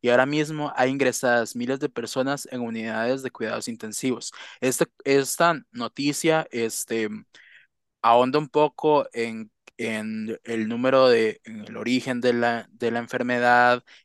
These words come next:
en, en los, en desde hace cuánto fue una emergencia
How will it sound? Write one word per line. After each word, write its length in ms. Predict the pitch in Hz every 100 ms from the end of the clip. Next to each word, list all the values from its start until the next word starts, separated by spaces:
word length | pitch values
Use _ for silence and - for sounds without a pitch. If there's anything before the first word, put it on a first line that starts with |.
| _
en, 520 | 101 104 101 104 101
en 300 | 107 107 104 104
los, 520 | 110 113 107 - - -
en 200 | 113 104
desde 240 | 104 104
hace 200 | 107 -
cuánto 580 | - - 123 135 131 135
fue 340 | - 113 113 117
una 200 | 117 123
emergencia 800 | 127 123 160 165 - 156 156